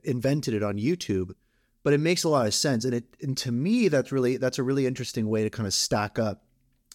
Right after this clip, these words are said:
Hedera in comparison to other networks. So I'm really curious to kinda see, like, is there a way to track T V R on Hedera? Is there a way to track it on other networks? And then is there a way to make a comparison? That's, like, really fascinating stuff.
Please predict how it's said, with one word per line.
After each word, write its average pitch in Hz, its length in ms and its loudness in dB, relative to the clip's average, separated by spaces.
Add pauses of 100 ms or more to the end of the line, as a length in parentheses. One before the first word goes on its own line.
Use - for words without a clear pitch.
(120)
Hedera 123 360 2
in 104 120 -4
comparison 117 480 0
to 104 80 0
other 98 160 0
networks. 92 400 -4
So 139 80 0
I'm 139 100 0
really 247 180 2
curious 143 460 0
to - 80 -4
kinda 113 220 -2
see, 110 280 0
like, 101 320 -2 (300)
is 131 200 0
there 151 80 2
a 147 40 2
way 143 100 2
to 143 60 2
track 139 340 0
T 139 220 -2
V 131 140 0
R 127 360 -2
on 120 420 -2 (540)
Hedera? 123 480 0 (260)
Is 113 180 -2
there 123 100 2
a 123 60 4
way 127 100 4
to 127 80 2
track 123 320 -2
it - 80 -12
on 120 140 -2
other 117 220 0
networks? 110 560 -2 (260)
And 110 100 0
then 113 100 2
is 117 260 -2
there 113 140 2
a 107 60 2
way 107 160 4
to 107 60 2
make 104 180 0
a 101 40 -8
comparison? 104 1080 -2
That's, 110 400 0
like, 110 220 2
really 104 640 2 (180)
fascinating 101 920 -2
stuff. 110 500 -2